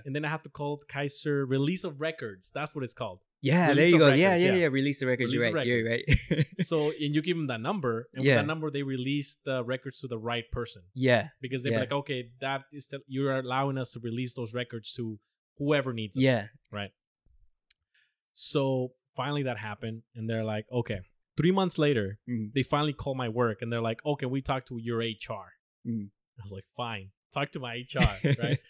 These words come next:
Speaker 1: And they're like, "Okay, fine, it's approved." Um, for me, basically what they do is,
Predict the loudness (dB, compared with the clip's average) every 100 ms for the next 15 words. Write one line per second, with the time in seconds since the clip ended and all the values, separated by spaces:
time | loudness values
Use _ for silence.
0 | -12 0 2 4 4 2 0 0 -2 4
1 | 10 12 12 12 8 -6 _ _ _ -4
2 | -2 0 -2 0 0 2 -2 -2 -2 -4
3 | -6 -6 -4 -4 -2 0 0 -2